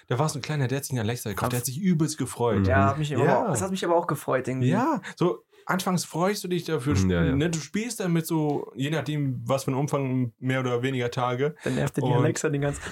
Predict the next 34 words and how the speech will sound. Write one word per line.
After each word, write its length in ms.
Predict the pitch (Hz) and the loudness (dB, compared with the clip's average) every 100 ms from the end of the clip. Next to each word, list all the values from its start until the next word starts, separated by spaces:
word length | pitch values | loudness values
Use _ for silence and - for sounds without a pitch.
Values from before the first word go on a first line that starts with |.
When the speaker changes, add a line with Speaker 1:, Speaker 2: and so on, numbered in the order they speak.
| - - _ - | -12 -16 _ 0
Speaker 2:
"Alexa, 340 | 156 147 143 | 2 2 0
wie 60 | 151 | 0
spät 220 | - 143 | 2 2
ist 100 | 131 | 0
es? 140 | 139 | -2
Alexa", 340 | 156 - - 147 | 2 4 6 6
Speaker 1:
<laughs> 560 | 170 175 160 147 147 | 6 6 6 4 2
Speaker 2:
der 80 | 139 | 0
fragt, 320 | - 151 156 | 0 -2 -2
stellt 220 | - 151 | -4 -2
die 40 | 147 | -2
ganze 180 | 147 135 | -2 -4
Zeit 100 | - | -2
Fragen. 320 | 139 143 131 | 0 2 2
Speaker 3:
Hier 80 | 101 | 2
ist 60 | |
Speaker 1:
Ja. 80 | 104 | 4
Speaker 3:
keiner, 200 | 95 85 | 4 4
oder? 140 | 92 | 2
Nee. 140 | 92 87 | 0 2
Speaker 1:
Nee, 180 | 107 107 | 2 2
noch 80 | 107 | 2
Speaker 2:
Nee. 60 | |
Speaker 1:
nicht. 260 | 104 95 - | 0 -2 0
Speaker 3:
<laughs> 800 | 170 - - 92 123 101 143 - | 0 2 2 4 4 6 4 4
Speaker 1:
Und 200 | 123 - - - - | 2 0 -4 -14 -8
dann, 240 | - 120 - _ - | -2 -2 -2 _ -8
es 120 | 113 | -6
ist 160 | 127 135 | -4 -6
halt 160 | 127 | -4
irgendwann 360 | 135 135 120 110 | -2 0 0 0
so, 200 | 117 127 | -2 -2
dass 280 | 120 110 - | 0 -2 -2
du, 200 | 113 | -4